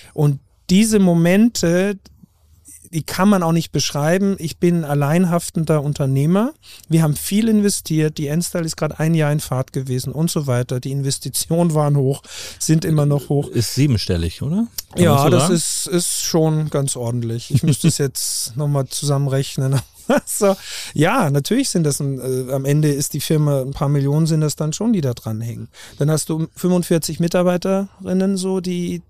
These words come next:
Speaker 1: dich unterstützen, denen du dann plötzlich Dinge mitteilen musst, von denen du selber keine Ahnung hast. Wir hatten unseren Sto-, unser Steuerbüro dann gebeten,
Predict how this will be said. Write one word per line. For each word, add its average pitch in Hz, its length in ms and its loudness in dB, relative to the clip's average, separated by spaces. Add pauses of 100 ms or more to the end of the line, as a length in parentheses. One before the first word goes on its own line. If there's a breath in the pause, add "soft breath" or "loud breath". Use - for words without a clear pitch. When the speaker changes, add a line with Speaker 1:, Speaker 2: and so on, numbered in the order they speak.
(340)
Speaker 1:
dich - 200 -6
unterstützen, 180 640 -6
denen 165 160 -2
du 165 100 -4
dann 160 220 -2
plötzlich 180 640 0 (400 loud breath)
Dinge 196 220 4
mitteilen 185 500 4
musst, 180 260 0
von 175 160 0
denen 175 140 4
du 165 80 4
selber 170 260 4
keine 160 320 0
Ahnung 208 320 2
hast. 127 240 0 (320 loud breath)
Wir 156 140 2
hatten 165 240 0
unseren 165 240 2
Sto-, - 160 -6
unser 165 200 2
Steuerbüro 170 1000 2
dann 170 180 2
gebeten, 170 560 0